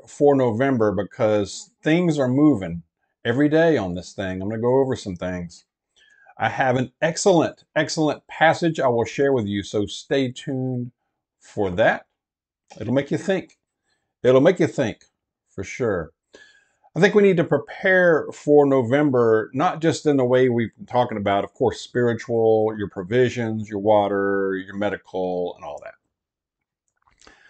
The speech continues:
I believe that we need to prepare also mentally. Mentally, and what I mean by that is kind of mentally prepare ourselves to see and hear things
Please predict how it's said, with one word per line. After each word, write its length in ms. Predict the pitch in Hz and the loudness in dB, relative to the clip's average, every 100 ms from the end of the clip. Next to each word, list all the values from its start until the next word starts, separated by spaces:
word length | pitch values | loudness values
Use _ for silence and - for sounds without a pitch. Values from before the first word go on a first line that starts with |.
| _ - _ - | _ -20 _ 0
I 340 | 120 151 165 | 2 6 4
believe 420 | 160 143 135 127 117 | 4 2 2 0 0
that 140 | 113 | -2
we 100 | 120 | -2
need 200 | 123 120 | -4 -4
to 60 | 107 | -4
prepare 800 | 107 - - 123 117 113 110 | -6 -8 -2 0 2 4 2
also 640 | 117 120 117 127 113 113 107 | 2 0 0 0 0 0 -4
mentally. 840 | 107 123 156 160 156 110 85 78 _ _ _ _ _ _ _ _ _ - | -2 2 4 4 2 -2 -6 -10 _ _ _ _ _ _ _ _ _ -12
Mentally, 720 | 120 139 165 160 - 120 110 | -2 2 4 4 2 0 -2
and 100 | 110 | -2
what 140 | 110 117 | -2 -2
I 40 | |
mean 260 | 127 135 127 | 0 0 0
by 120 | 117 | 0
that 440 | 113 113 107 107 - | 0 0 0 -2 -4
is 500 | 104 98 90 - _ _ _ _ _ _ _ _ _ _ _ | -6 -6 -10 -16 _ _ _ _ _ _ _ _ _ _ _
kind 180 | 120 143 | -4 -2
of 100 | 117 | 0
mentally 600 | 117 143 151 147 131 120 | 0 2 2 0 0 0
prepare 600 | 117 104 - 131 120 123 | -2 -4 -6 -2 0 0
ourselves 1000 | 104 101 98 - 107 104 101 92 - - | 0 -2 -2 -2 0 2 0 -2 -8 -18
to 480 | - 110 101 92 90 | -10 -4 -2 -4 -8
see 680 | - - 139 139 139 135 135 _ _ _ | -14 -4 0 2 2 0 -4 _ _ _
and 240 | - 101 92 - | -12 -12 -12 -2
hear 600 | 160 147 120 95 90 87 _ _ _ _ _ _ _ _ _ _ _ _ _ _ _ _ | 4 4 4 0 -2 -8 _ _ _ _ _ _ _ _ _ _ _ _ _ _ _ _
things 920 | - - 170 165 104 69 _ - - | -20 -2 2 2 0 -6 _ -20 -20